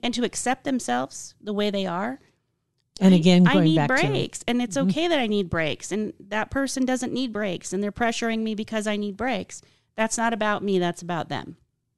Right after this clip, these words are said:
Speaker 2: Hundred percent. Hundred percent. And that takes you back to the conversation at the top when we were talking about being uncomfortable.
Speaker 1: Mm-hmm.
Speaker 2: Um,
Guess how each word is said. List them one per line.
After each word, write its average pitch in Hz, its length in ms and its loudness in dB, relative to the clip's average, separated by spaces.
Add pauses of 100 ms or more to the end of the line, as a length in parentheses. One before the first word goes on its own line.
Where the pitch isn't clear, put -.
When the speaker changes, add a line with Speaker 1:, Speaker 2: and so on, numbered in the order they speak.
(460)
Speaker 2:
Hundred 143 240 0
percent. 175 500 -6 (240)
Hundred 165 160 -4
percent. 160 240 -2
And 156 80 2
that 156 140 2
takes - 180 -2
you 165 60 -2
back 147 180 0
to - 100 -2
the 139 60 2
conversation 143 580 0
at 135 60 0
the - 100 0
top 160 280 2
when 151 60 0
we 139 40 2
were 139 60 0
talking 135 320 -2
about 135 280 0
being 139 180 2
uncomfortable. 139 680 0
Speaker 1:
Mm-hmm. 226 760 -6
Speaker 2:
Um, 127 440 2